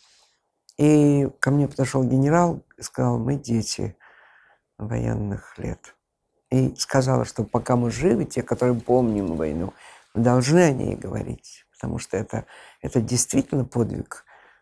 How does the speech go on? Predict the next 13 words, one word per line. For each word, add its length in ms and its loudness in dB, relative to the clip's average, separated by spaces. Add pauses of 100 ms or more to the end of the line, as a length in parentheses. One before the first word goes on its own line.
(140)
русского, 500 -2
украинского 720 0
народа, 380 -4
еврейского, 720 0
казахского, 840 -2 (340)
белорусского, 640 6
какие 340 -2
угодно. 320 -2
Мы 200 6
не 180 8
должны 720 4
это 180 -8
забывать. 440 -10